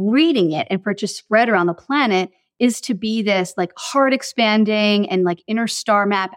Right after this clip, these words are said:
activating experience. And the writing process at various points along the way,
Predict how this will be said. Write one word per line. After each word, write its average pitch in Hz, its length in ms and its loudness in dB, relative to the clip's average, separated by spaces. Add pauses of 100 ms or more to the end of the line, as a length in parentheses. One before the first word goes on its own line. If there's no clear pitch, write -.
activating 190 880 -2
experience. - 920 -8 (460)
And 202 600 2 (300)
the 214 100 2
writing 226 580 2
process 180 600 -2
at 190 80 -4
various 214 440 2
points - 320 -4
along 185 240 2
the 175 80 2
way, 175 600 0